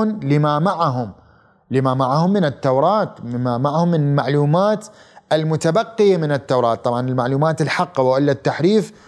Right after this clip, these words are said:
آه، هو تحريف ولا يصدق الكتب السماوية، ولذلك جاءت، آه، م-، كلمة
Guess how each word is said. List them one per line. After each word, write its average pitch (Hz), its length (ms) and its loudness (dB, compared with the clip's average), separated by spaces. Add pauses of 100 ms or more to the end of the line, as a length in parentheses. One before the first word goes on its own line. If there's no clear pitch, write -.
(240)
آه، 131 60 -2
هو 160 180 2
تحريف 180 540 0
ولا 131 240 2
يصدق 156 480 0
الكتب 135 460 -2
السماوية، 110 760 -2 (560)
ولذلك 180 520 4
جاءت، 156 560 2 (360)
آه، 127 140 2
م-، 131 480 -6
كلمة 151 420 0